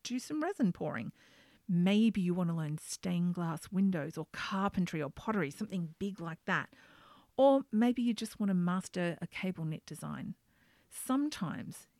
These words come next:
it is really fun to learn a new craft. This leads us nicely to the next category. I call that the challenge. There are all sorts of different challenges that we can participate in.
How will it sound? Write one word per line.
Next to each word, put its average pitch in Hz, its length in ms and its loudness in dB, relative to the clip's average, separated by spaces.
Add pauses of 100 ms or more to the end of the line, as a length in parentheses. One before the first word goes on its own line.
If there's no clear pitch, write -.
(120)
it 226 140 0
is 160 200 -2
really 196 300 0
fun 175 400 -2
to - 140 -4
learn 170 320 -2
a 165 80 -2
new 170 340 -2
craft. - 540 -10 (920)
This 254 240 -4
leads 226 220 2
us 254 120 -8
nicely 262 420 2
to 254 100 0
the 233 80 2
next 269 280 -2
category. 185 480 0 (400)
I - 40 -10
call 269 260 0
that 202 240 0 (320)
the 185 100 -2
challenge. 185 800 -2 (460)
There 269 160 6
are 262 180 2
all 269 240 -2
sorts - 380 -2
of 180 140 0
different 190 300 -4
challenges 175 540 -2
that - 160 -6
we 165 100 -6
can 170 160 -2
participate - 580 -8
in. - 180 -10